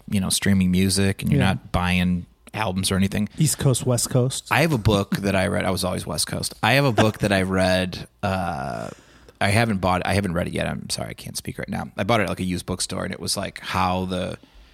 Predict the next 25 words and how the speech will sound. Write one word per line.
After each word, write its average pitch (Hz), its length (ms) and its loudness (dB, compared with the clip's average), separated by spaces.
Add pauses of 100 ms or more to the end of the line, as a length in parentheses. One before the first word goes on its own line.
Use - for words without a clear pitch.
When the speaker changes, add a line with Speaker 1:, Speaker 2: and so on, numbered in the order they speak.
(120)
Speaker 1:
C 107 320 2
D, 92 460 0 (180)
you 101 140 0
know, 95 100 0
like, 98 200 -6
the, 98 140 0 (360)
killed 101 260 0
the 90 80 -2
record 90 380 -2
business 95 420 0
or 98 60 0
whatever. 95 320 -2
And 95 100 -4
it's 95 80 -6
kind 139 160 0
of 113 60 2
interesting 98 400 -4
where, 92 320 -2 (680)
I 143 80 -4
don't 220 100 0
know 240 80 2
which 208 300 0
one 185 120 4
of 170 60 2
these 120 600 2